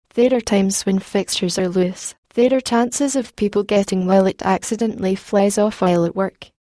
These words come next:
Just because vehicles for landscaping in Shell Harbour face these problems once in a while, it isn't so that you cannot avail them from their rental services.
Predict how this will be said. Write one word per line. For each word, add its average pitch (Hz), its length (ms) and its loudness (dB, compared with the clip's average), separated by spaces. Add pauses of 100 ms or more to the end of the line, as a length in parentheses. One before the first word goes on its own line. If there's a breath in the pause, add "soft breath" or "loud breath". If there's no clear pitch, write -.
(280)
Just 233 260 0
because 240 400 0
vehicles 185 420 -2
for 202 200 -2
landscaping 208 720 0
in 214 80 2
Shell 180 400 2
Harbour 202 400 2
face 196 380 0
these 190 240 -2
problems 175 580 -2
once 190 320 0
in 202 100 2
a 190 60 2
while, 190 420 0 (220)
it 220 160 0
isn't 262 300 0
so - 260 2
that 208 160 -2
you 202 140 -2
cannot 254 480 0
avail 214 340 2
them 196 220 0
from 190 240 0
their 190 180 0
rental 196 300 0
services. 180 800 -4